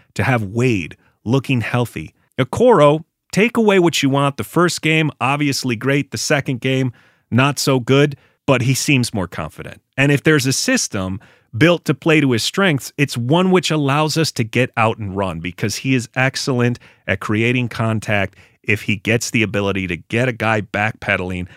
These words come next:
as he heads towards the rim. That is a strength of Mobley. Or, sorry, not Mobley, Okoro, excuse me. And that is one of the things that I am eager to see the benefits as we play in this much more higher-paced offense.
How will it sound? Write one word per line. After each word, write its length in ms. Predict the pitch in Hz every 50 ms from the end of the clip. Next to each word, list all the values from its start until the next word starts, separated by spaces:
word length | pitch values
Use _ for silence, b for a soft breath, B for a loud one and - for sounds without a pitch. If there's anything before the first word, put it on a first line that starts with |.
| b b _
as 160 | - 98 -
he 80 | - 98
heads 280 | - - 101 95 - -
towards 340 | - - 87 82 - -
the 100 | - 87
rim. 180 | 82 78 71 71
That 180 | 85 113 139 170
is 140 | 170 -
a 60 | 160 151
strength 520 | - - - 151 170 165 110 - - _ _ _
of 120 | - - 107
Mobley. 440 | 101 92 82 - - 71 69 - _
Or, 140 | - 117 113
sorry, 260 | 113 - 131 98 87
not 180 | 85 104 107 87
Mobley, 340 | 90 90 85 80 80 80 78
Okoro, 400 | - - 92 87 80 73 71 78
excuse 420 | - - - - 92 80 76 -
me. 140 | 62 76 b b b b b b b
And 220 | 110 117 107 107 - _ -
that 240 | 117 120 143 170 170
is 140 | 175 160 131
one 220 | 127 143 143 139
of 100 | 135 117
the 80 | 117 110
things 380 | - - 113 107 107 98 98
that 180 | 98 95 98 B B B B B _
I 160 | - 127 143
am 180 | 151 139 131 120 -
eager 520 | 139 143 151 165 147 135 120 113 104 104 b b b b b -
to 100 | - 120
see 220 | - - 202 202
the 100 | 180 165
benefits 600 | 123 117 165 196 220 180 - - 98 92 - - -
as 220 | 131 127 135 -
we 140 | 120 135 127
play 500 | 123 - - 147 165 170 156 139 131 120 b b b b -
in 120 | 120 120
this 220 | 127 127 - -
much 300 | 123 131 139 139 - -
more 200 | 127 123 120 120
higher-paced 640 | 110 - 107 107 101 95 92 - - 95 85 - -
offense. 560 | 92 82 78 - - - - - - - -